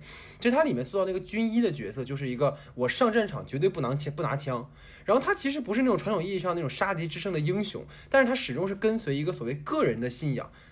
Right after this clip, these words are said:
在拯救士兵的这样的一个人。然后包括最近刚刚上映的那个《一九一七》也是这样嘛，就是片中那个布莱克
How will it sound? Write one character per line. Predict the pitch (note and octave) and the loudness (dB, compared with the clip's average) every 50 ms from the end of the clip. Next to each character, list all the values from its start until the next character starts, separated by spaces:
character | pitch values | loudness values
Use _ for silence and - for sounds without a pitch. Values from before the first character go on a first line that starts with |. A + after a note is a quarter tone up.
| - | -4
在 | - F#3 E3+ | 0 0 0
拯 | D3 - B2 A2 | 2 0 -2 -2
救 | - C#3+ C#3+ | -2 -2 -2
士 | D3 - - E3 | -2 -2 -4 -4
兵 | C#3+ D3 D3 | -2 0 0
的 | D#3 D#3 | 0 0
这 | C#3+ D3 | -2 -4
样 | B2 A2+ | -4 -4
的 | G2 | -6
一 | F#2+ G2 | -8 -10
个 | G#2 G2+ | -10 -12
人。 | D#2+ A#1+ - - - - - - - - | -12 -14 -16 -18 -20 -20 -20 -20 -4 2
然 | F3 G3 | 6 6
后 | B3+ C4+ | 6 8
包 | C4 C#4 D4+ | 8 6 6
括 | D4+ D4+ C#4+ | 6 4 0
最 | A#3 C4 | 0 0
近 | A#3+ A#3 | 0 2
刚 | - A3 G#3+ | 2 2 2
刚 | G#3+ A#3 | 2 0
上 | A3+ A#3 G#3 | 0 0 -2
映 | F#3+ | -2
的 | F3+ | -2
那 | F3 E3+ | -2 -2
个 | D3+ C#3+ | -2 -2
《一 | D3 | -2
九 | C#3+ - B2 | -2 -2 -4
一 | C3 D3 | -4 -4
七》 | D#3 - - F#3+ F#3 | -6 -6 -4 -2 -2
也 | A#2 | -4
是 | - G2+ | -4 -4
这 | F#2+ A#2 | -6 -4
样 | A#2 G2+ F2+ | -4 -4 -4
嘛， | D#2 - - | -6 -10 -8
就 | - D3+ | -8 -8
是 | D#3 | -6
片 | D3 - F#3+ | -4 -2 0
中 | F#3+ F#3 F#3+ | 0 0 0
那 | F#3 | -2
个 | E3 E3 | -4 -2
布 | D3 G#3 | 0 2
莱 | F3+ C#3+ D3+ D3+ | 2 4 2 2
克 | - - G#3+ - | 2 0 0 0